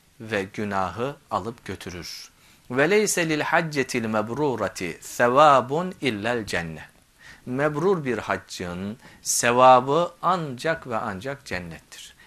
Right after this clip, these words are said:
Karşılığı cennettir. Mebrur, kabul edilmiş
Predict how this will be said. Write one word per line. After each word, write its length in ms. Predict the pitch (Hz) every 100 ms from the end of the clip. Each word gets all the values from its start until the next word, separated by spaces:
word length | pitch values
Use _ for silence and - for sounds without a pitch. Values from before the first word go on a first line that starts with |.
| - -
Karşılığı 600 | 123 123 - 110 120 127
cennettir. 640 | 101 95 85 82 - - - - - -
Mebrur, 520 | 110 117 127 139 147 104 - - -
kabul 380 | 113 117 151 135
edilmiş 560 | 120 113 101 92 -